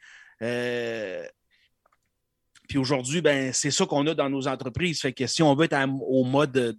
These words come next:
deux mille vingt-deux, ben, faut écouter ça. Puis, euh, les rémunérations aussi, écoute, en tout cas,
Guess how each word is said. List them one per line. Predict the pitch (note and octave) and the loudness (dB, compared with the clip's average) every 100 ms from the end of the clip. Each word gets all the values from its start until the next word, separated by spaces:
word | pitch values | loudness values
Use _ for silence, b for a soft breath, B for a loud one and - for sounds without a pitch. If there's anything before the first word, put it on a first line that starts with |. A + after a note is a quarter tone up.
| - | 0
deux | C3 | 2
mille | C3+ C#3+ | 2 0
vingt-deux, | B2+ A#2+ A2+ F3 G3+ - B B B | 0 -2 0 2 0 -4 B B B
ben, | B2 A#2+ | -2 0
faut | - C3+ | 0 -2
écouter | - - B2+ | -2 -2 0
ça. | A#2 F3+ G3 F#3+ - b b b b _ | 0 0 0 -2 -8 b b b b _
Puis, | - C#3 D3+ D#3+ D3+ | -6 -4 -4 -4 -4
euh, | C3 B2+ B2 B2 A#2+ A#2+ A#2+ A#2+ A#2+ A#2 A2 - | -2 -2 -2 -2 -2 -4 -4 -4 -6 -6 -8 -8
les | C3 C#3+ | 0 0
rémunérations | C#3 D3+ D#3 D#3 D3 C#3+ - F3+ E3+ | 4 4 6 4 4 2 2 2 2
aussi, | C#3 - F3+ E3+ C3 | 2 0 0 0 -2
écoute, | A2 D#3+ - _ _ | -4 -8 -10 _ _
en | G2+ | -16
tout | - | -4
cas, | C#3 | -4